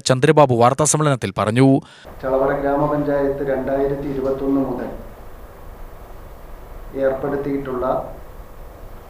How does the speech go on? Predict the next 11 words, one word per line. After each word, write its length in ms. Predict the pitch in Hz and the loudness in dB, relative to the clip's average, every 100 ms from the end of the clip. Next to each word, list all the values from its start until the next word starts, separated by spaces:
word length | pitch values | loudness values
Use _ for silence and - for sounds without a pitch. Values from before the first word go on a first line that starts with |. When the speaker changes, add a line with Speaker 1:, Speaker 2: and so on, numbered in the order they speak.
| - - - - - - 131 135 | -18 -18 -16 -18 -18 -10 -4 -4
Speaker 2:
ഐ 20 | 135 | -4
സി 100 | 151 147 | -6 -6
പി 140 | 147 147 147 - - - - - - - | -4 -4 -4 -10 -14 -16 -16 -16 -16 -12
സ്മാരക 440 | 139 131 131 135 135 | -6 -2 0 0 0
പുരസ്കാരം 580 | 120 117 - 127 120 110 - - - - - - - - - - - - - - - - - - - - - - - - - 143 | -4 -6 -6 -4 -2 -4 -10 -14 -16 -16 -16 -18 -16 -16 -16 -16 -18 -18 -16 -16 -16 -16 -16 -16 -14 -16 -16 -18 -16 -18 -12 -6
ഈ 40 | 143 | 0
വർഷത്തെ 480 | 147 147 143 147 139 - - - - - - - - - - - - - | 2 2 -2 0 0 0 -4 -10 -16 -16 -18 -18 -18 -18 -18 -18 -16 -6
പുരസ്കാര 500 | 139 135 - 143 143 135 | -2 -2 -2 -2 -2 -2
ജേതാവിനെ 560 | 127 131 131 131 139 139 - | -4 -2 2 2 0 -4 -6
പ്രഖ്യാപിക്കുന്നതിന് 840 | - - 131 135 135 127 127 - 120 | -10 -6 -4 -2 -4 -4 -4 -4 -4
വേണ്ടിയാണ്. 420 | 113 101 90 92 | -4 -6 -8 -10